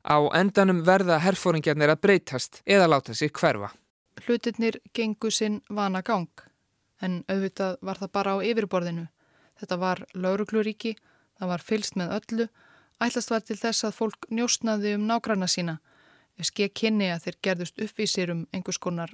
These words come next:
Speaker 2: andóf gegn herstjórninni. Síminn var hleraður og ekki farið í sérstakar grafgötur með það. Það var einfaldlega bannað að tala í símann á tungumálum sem eftirlitsmenn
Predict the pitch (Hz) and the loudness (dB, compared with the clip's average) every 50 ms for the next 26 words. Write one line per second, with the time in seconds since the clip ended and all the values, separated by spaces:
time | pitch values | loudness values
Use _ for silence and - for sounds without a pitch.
0 | - - - 185 208 214 - - - 175 165 160 - - - 180 170 _ - 185 | -10 -6 -4 -4 -4 -4 -4 -4 -4 -4 -4 -4 -8 -12 -12 -12 -12 _ -8 -6
1 | 220 - - - 190 - - 180 170 165 165 - _ _ _ _ _ _ _ _ | -6 -4 -4 -4 -6 -6 -6 -6 -6 -6 -8 -12 _ _ _ _ _ _ _ _
2 | _ _ _ _ _ _ - - - 208 208 214 220 226 214 208 - 208 214 208 | _ _ _ _ _ _ -6 -4 -2 0 2 2 2 2 0 -2 -2 -4 -4 -4
3 | - 226 226 226 233 233 226 226 226 - - _ _ - _ _ _ - 208 214 | -2 0 0 2 2 2 0 0 -2 -4 -8 _ _ -20 _ _ _ -4 -4 -4
4 | - - 214 - 233 233 226 220 226 226 220 - - - - 240 226 - - 226 | -4 -4 0 2 2 2 2 2 0 -2 -2 -2 -4 -4 -4 -4 -4 -4 -4 -4
5 | - 226 220 - 220 - - 240 247 240 240 - 226 208 - - 214 208 226 226 | -2 -2 -2 -2 -4 -6 -4 -2 -2 -2 -2 -4 -4 -4 -2 -4 -6 -4 -4 -4
6 | 226 247 196 160 160 _ _ _ _ _ _ _ _ _ _ _ - 185 185 180 | -2 0 -2 -2 -4 _ _ _ _ _ _ _ _ _ _ _ -6 -4 -2 -2
7 | 180 180 185 185 180 - 185 180 175 170 - _ - - 190 202 220 233 233 226 | -2 -2 -2 -2 -2 0 -2 0 -2 -2 -6 _ -4 -2 -2 0 0 2 2 0
8 | 226 214 202 196 180 - - - 214 202 196 185 180 - - 214 214 214 226 226 | 0 0 0 -2 -2 -6 -6 -4 -2 -2 -2 -2 -2 -2 -2 -2 -2 -2 -2 -2
9 | 214 208 196 185 185 - - 220 226 226 - 233 214 220 214 214 214 208 208 - | -2 -2 -2 -4 -6 -6 -4 -2 -2 -2 -2 -2 0 0 0 0 0 -2 -2 -4
10 | - 202 196 - - 233 - - - 214 208 202 - - 214 208 196 196 | -4 -4 -4 -4 -4 -6 -6 -4 -4 -4 -4 -4 -6 -4 -4 -2 -2 -4